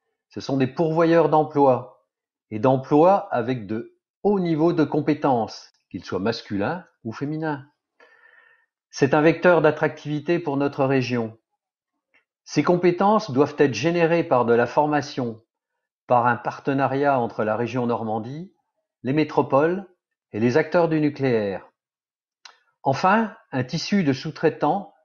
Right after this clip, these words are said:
et de fournisseurs à haut niveau de compétences s'est organisé autour des sites, générant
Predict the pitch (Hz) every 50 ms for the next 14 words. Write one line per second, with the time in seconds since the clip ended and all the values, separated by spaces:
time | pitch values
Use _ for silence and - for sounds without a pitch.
0 | _ _ _ _ 175 175 175 156 127 - 156 147 143 143 135 - - 165 170 180
1 | 156 107 110 117 139 170 180 180 170 180 175 175 - 160 147 131 139 123 131 156
2 | 165 185 180 - - 175 160 - 185 156 151 170 165 165 165 156 139 160 160 151
3 | 143 139 151 151 135 127 123 117 - - 135 151 175 - - _ _ _ _ _
4 | _ _ _ _ - 104 101 143 156 165 170 156 143 143 135 120 - -